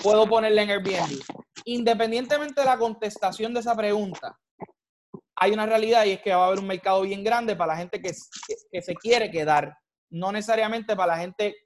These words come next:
porque pue-, puede que, pues, la, el me-, la, la gente que eran dueños que tienen sesenta años, esa gente no es, no es parte del supply,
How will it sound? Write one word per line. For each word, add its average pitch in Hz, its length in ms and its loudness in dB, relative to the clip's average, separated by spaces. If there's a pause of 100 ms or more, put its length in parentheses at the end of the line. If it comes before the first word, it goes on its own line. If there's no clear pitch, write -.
(180)
porque 160 220 -2
pue-, 165 260 -2 (180)
puede 180 240 0
que, 226 180 0
pues, 185 280 0 (160)
la, 156 180 2
el 156 180 -2
me-, 160 240 -6
la, 170 200 2 (320)
la 175 140 6
gente 190 220 2
que 214 160 6
eran 214 240 4
dueños 220 340 4
que 220 120 0
tienen 214 160 -2
sesenta 220 500 0
años, 269 360 -2
esa 190 300 0
gente 294 240 -4
no 202 180 -2
es, 233 140 -4
no 214 100 2
es 240 100 0
parte 294 260 0
del 302 120 4
supply, 285 480 0